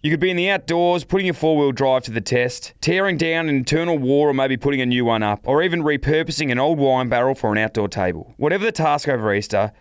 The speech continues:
Trojan Tools are up for the job. Trojan Tools.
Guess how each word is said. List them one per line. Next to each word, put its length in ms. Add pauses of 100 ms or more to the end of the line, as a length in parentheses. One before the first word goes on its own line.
Trojan 460
Tools 540
are 120
up 120
for 100
the 100
job. 360 (120)
Trojan 420
Tools. 500